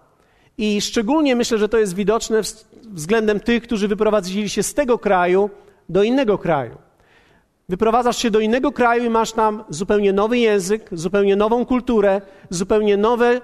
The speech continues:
środowisko, w którym się znajdujesz. Ludzie żyją inaczej. Wiecie, ludzie są wszędzie tacy sami, ale w pewnym sensie są inni. Mają inny temperament, mają inne nieco wartości.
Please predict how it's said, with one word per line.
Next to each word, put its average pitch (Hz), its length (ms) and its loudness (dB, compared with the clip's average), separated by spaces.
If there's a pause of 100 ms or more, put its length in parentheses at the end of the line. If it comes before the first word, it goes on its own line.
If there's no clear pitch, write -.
środowisko, 214 680 0
w - 40 -4
którym 220 220 -2
się 208 120 -2
znajdujesz. 208 460 -2
Ludzie 214 520 2 (200)
żyją 226 420 0
inaczej. 175 460 -2 (500)
Wiecie, 247 200 0
ludzie 349 260 2
są 254 180 0
wszędzie 220 320 0
tacy 185 220 -4
sami, 269 480 0
ale 359 240 2
w - 40 -16
pewnym 233 380 0
sensie 226 300 0
są 269 180 0
inni. 226 500 -2 (460)
Mają 233 300 2
inny 247 260 2
temperament, 196 760 0
mają 180 240 -2
inne 214 480 0
nieco 190 280 0
wartości. 190 640 -2